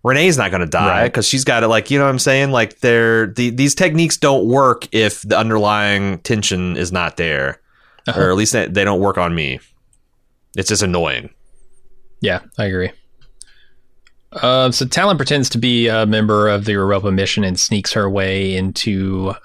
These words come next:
Speaker 2: uh, I, I think the mission control area. It's hard to tell. They're, they're on the campus the whole time, but, uh, she's trying to get closer to Renee.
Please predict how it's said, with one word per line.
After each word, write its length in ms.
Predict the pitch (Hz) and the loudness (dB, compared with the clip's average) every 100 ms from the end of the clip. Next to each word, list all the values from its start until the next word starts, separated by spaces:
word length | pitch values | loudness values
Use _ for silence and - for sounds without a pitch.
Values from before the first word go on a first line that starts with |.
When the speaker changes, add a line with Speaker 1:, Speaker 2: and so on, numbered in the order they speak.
| - | -6
Speaker 2:
uh, 520 | 107 95 95 95 95 - - _ _ - _ - - | -4 -2 -4 -4 -6 -10 -20 _ _ -20 _ -10 -8
I, 140 | - - - | -6 -8 -6
I 100 | 147 | -8
think 540 | - - 220 220 - - - - | -8 -4 -2 -2 -6 -18 -20 -8
the 100 | 120 | -2
mission 300 | 131 113 117 | 0 0 -2
control 400 | 113 - 113 107 | -4 -2 0 2
area. 360 | 113 110 110 | 2 2 2
It's 120 | 107 - | 2 2
hard 120 | 143 | 0
to 40 | |
tell. 180 | 104 110 | 2 -2
They're, 240 | 98 135 135 | 0 0 2
they're 160 | 131 | 2
on 120 | 135 | 2
the 80 | 127 | 2
campus 420 | - 117 104 95 | -2 -4 -2 -2
the 80 | - | -2
whole 140 | 92 90 | -4 -4
time, 460 | - 95 92 90 | -4 -4 -2 -4
but, 300 | - 92 90 - - - - - - _ | -4 -4 -4 -8 -20 -20 -20 -20 -20 _
uh, 160 | - 95 | -4 -2
she's 180 | - 117 | 0 0
trying 160 | 135 | 0
to 40 | 120 | 0
get 140 | 104 | 0
closer 500 | - 104 95 98 90 85 | 0 -2 0 -2 -4 -6
to 120 | - 95 | -6 -4
Renee. 400 | 90 87 87 | -4 -4 -6